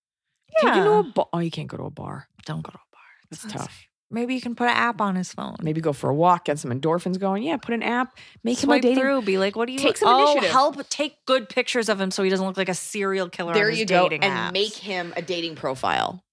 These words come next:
Speaker 1: and be like, "Look how fun."
Speaker 2: Yeah.
Speaker 1: And then start sending very sexual text messages to a woman named Nancy in another state, and there's your Netflix movie. Turns out I've been sending the, it's like Truth About Cats and Dogs,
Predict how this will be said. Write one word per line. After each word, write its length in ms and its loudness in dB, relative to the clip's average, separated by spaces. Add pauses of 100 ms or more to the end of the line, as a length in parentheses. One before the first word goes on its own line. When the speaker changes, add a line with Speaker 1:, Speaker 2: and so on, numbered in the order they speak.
(220)
Speaker 1:
and 120 -6
be 100 0
like, 160 -4
"Look 120 -2
how 140 2
fun." 420 -4 (840)
Speaker 2:
Yeah. 160 -4
Speaker 1:
And 100 4
then 320 4
start 240 2
sending 300 0
very 240 2
sexual 360 0
text 240 -4
messages 380 -2
to 120 -4
a 40 -2
woman 300 -2
named 180 0
Nancy 480 -2 (240)
in 140 0
another 320 2
state, 460 -2 (280)
and 240 0
there's 180 2
your 100 0
Netflix 340 -2
movie. 340 -4 (540)
Turns 200 0
out 120 2
I've 180 2
been 140 0
sending 400 -2
the, 320 0
it's 140 -4
like 220 -4 (300)
Truth 160 -2
About 200 2
Cats 200 2
and 100 0
Dogs, 380 0